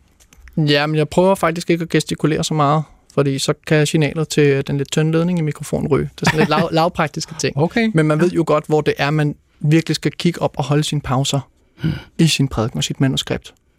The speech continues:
Speaker 2: Og
Speaker 1: Det er
Speaker 2: hvor-,
Speaker 1: sådan, når
Speaker 2: hvornår
Speaker 1: vi
Speaker 2: skal
Speaker 1: læser
Speaker 2: man det? Hvornår skal man det?
Speaker 1: Det er, når man skal lægge en særlig vægt og være sikker på, at man har folks opmærksomhed og kan mærke, at vi er til stede nu og her i det samme rum.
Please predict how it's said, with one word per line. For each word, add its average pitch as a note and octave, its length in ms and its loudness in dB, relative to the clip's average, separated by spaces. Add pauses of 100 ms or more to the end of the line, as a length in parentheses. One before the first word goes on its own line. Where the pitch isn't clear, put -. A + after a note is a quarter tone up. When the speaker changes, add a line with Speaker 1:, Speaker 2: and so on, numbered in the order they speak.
(120)
Speaker 2:
Og D#3+ 80 4
Speaker 1:
Det - 20 6
er C#3+ 40 6
Speaker 2:
hvor-, E3+ 60 4
Speaker 1:
sådan, D#3 100 4
når D#3+ 80 6
Speaker 2:
hvornår C#3+ 120 2
Speaker 1:
vi C#3+ 60 2
Speaker 2:
skal C#3+ 100 2
Speaker 1:
læser F3+ 120 4
Speaker 2:
man E3+ 80 0
det? E3 160 2 (160)
Hvornår E3 200 0
skal - 160 -4
man E3 80 0
det? E3 120 -2 (960)
Speaker 1:
Det - 100 2
er, C3 120 4
når B2+ 100 4
man B2+ 160 4
skal - 180 0
lægge C3+ 280 0
en D3+ 80 2
særlig C3 420 2
vægt - 300 -2
og C3 120 -2
være B2+ 120 4
sikker - 280 -4
på, - 160 -6
at - 120 -6
man B2 140 0
har A#2+ 240 -4
folks - 680 -6 (440)
opmærksomhed C#3 760 2
og - 120 -6
kan C#3 100 2
mærke, C3+ 340 2
at C3+ 120 0
vi C#3 80 0
er C3+ 40 0
til C3 140 -4
stede C#3 360 4
nu D#3 240 4
og C#3 120 2
her C3+ 280 4
i D3+ 60 -2
det C#3 140 0
samme C3 380 2 (100)
rum. C#3 160 4